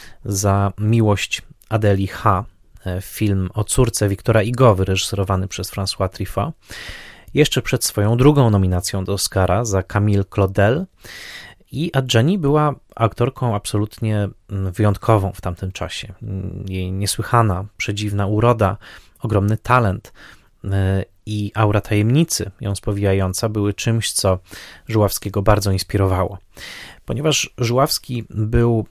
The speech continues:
absolutnym mizoginem i bardzo źle się wypowiadał o swoich aktorkach, e,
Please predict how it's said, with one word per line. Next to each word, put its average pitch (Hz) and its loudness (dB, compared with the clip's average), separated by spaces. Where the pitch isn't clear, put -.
absolutnym 107 -2
mizoginem 101 -2
i 104 -2
bardzo 95 2
źle 104 2
się 110 -2
wypowiadał 98 0
o 98 -2
swoich 101 -4
aktorkach, 101 -2
e, - -20